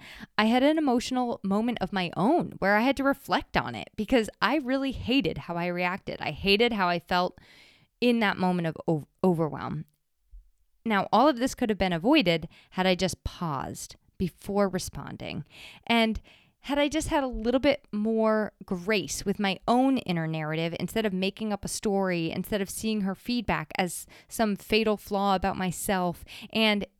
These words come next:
taking it for what it was, which was just, like, a way to make this thing better. In this case, pausing wouldn't have made me money. My words <laughs> weren't making me money, but I could have saved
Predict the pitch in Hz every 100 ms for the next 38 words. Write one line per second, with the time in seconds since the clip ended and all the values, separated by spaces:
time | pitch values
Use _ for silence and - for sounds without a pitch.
0 | _ - - - 262 285 349 359 - 208
1 | 202 180 151 160 226 330 - 175 196 185
2 | 190 - 202 - 196 170 170 196 240 _
3 | - 240 196 175 - 180 165 - 170 165
4 | 151 143 135 127 139 _ _ _ _ _
5 | _ - - 233 247 294 - 214 185 185
6 | - - - - - 233 262 247 202 202
7 | 240 202 190 185 180 170 165 170 165 165
8 | - - 240 262 247 254 233 220 226 247
9 | - 220 208 214 196 185 170 160 160 -
10 | - - 247 254 - 294 269 - - 233
11 | 233 254 302 311